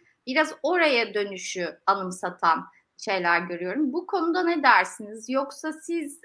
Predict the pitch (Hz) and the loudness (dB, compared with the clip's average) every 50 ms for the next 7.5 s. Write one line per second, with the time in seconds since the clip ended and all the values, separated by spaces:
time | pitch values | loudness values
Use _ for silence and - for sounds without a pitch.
0 | - - - 277 302 - - 339 302 285 285 294 339 339 - - 320 320 - _ | 0 6 6 6 6 6 6 8 8 8 8 6 -4 -6 -6 -6 -8 -8 -8 _
1 | - 320 320 302 294 302 302 294 302 311 311 262 254 240 - - 349 359 311 247 | -4 -2 0 0 0 0 2 4 4 4 4 4 2 0 0 0 -2 -2 0 4
2 | 277 254 220 196 - - - - _ _ _ _ _ _ _ _ _ _ _ _ | 6 6 6 6 4 0 -8 -18 _ _ _ _ _ _ _ _ _ _ _ _
3 | _ _ - - 196 208 208 202 202 196 190 190 - - 240 226 202 202 - - | _ _ -6 -4 -2 -2 0 -2 -2 -4 -6 -4 4 8 8 8 8 8 4 -6
4 | 202 190 180 196 196 208 294 311 285 311 294 - 247 240 233 240 226 220 254 240 | -12 -8 -4 -4 -2 0 0 -2 0 -2 -6 -6 -8 -8 -6 -6 -4 -4 -6 -10
5 | 220 233 233 220 196 196 214 214 214 214 220 - - 339 349 339 320 262 294 285 | -10 -12 -12 -10 -4 0 2 4 4 4 2 0 -8 -6 -4 -4 -4 -4 -6 -8
6 | 294 294 294 294 294 294 294 - - 285 294 302 285 262 277 294 302 285 254 277 | -6 -6 -6 -6 -6 -8 -10 -10 -10 -10 -8 -8 -10 -8 -6 -6 -6 -6 -6 -8
7 | 277 269 269 269 285 277 285 277 285 | -10 -12 -10 -12 -6 -2 -2 -2 -2